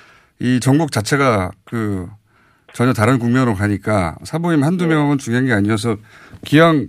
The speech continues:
Speaker 1: 바꾸는 김에 확실한 사람으로 다 바꾸자, 찬성하는 쪽에는 그런 의견도 있는 걸로 알아서 저는 여쭤본 건데.
Speaker 2: 그러나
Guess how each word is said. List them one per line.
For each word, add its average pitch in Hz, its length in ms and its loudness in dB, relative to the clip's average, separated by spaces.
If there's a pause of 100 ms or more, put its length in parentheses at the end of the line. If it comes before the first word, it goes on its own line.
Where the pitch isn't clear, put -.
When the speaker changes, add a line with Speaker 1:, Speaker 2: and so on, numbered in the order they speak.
Speaker 1:
바꾸는 160 300 -2
김에 160 140 2
확실한 165 440 0
사람으로 143 300 -2
다 123 100 -2
바꾸자, 117 560 2
찬성하는 170 380 0
쪽에는 123 360 -2
그런 143 220 2
의견도 123 240 2
있는 110 160 2
걸로 117 220 0
알아서 90 440 -6
저는 92 300 -6 (560)
여쭤본 101 200 -2 (100)
건데. 87 140 -2
Speaker 2:
그러나 139 420 4